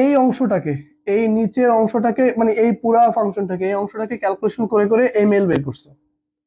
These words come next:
তাহলে এই এম এল মানে এটার মান হচ্ছে এম এল, এই অংশটার মান হচ্ছে এম এল, আর এটার উপরের যে পুরো অংশ ছিল তার মান হচ্ছে এটা।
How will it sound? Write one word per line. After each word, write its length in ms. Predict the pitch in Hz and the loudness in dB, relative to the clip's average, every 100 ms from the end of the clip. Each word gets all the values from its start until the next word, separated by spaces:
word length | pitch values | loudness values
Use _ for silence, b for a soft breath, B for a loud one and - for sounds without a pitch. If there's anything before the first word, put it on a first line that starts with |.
| _ _ _ _ _ | _ _ _ _ _
তাহলে 180 | - 190 190 220 | -2 0 2 0
এই 80 | 247 247 | 0 0
এম 80 | 226 240 | 2 2
এল 80 | 262 254 | 2 0
মানে 160 | 269 285 - | 0 -2 -4
এটার 220 | 208 247 240 | -2 0 0
মান 120 | 233 240 | 0 0
হচ্ছে 200 | 240 240 240 190 | -2 -2 -2 0
এম 80 | 160 | 0
এল, 80 | 147 190 | 0 0
এই 80 | 208 202 | 2 2
অংশটার 360 | 208 233 233 | -2 -2 0
মান 140 | 226 214 233 | 2 2 0
হচ্ছে 200 | - - - 196 | -2 -10 -4 0
এম 80 | 180 | 0
এল, 80 | 135 127 143 | -2 -2 -2
আর 100 | 147 - 196 | -2 -2 -2
এটার 220 | 202 247 247 226 | 0 0 0 -4
উপরের 360 | 214 254 277 269 220 | -2 0 0 0 0
যে 80 | 254 214 | -2 0
পুরো 160 | 247 226 | 2 2
অংশ 120 | 226 240 - | 0 -4 -4
ছিল 100 | 262 262 | -4 0
তার 120 | 226 214 | 0 0
মান 80 | 208 | 0
হচ্ছে 180 | 196 - 170 | -2 -8 -8
এটা। 180 | 139 131 | -8 -8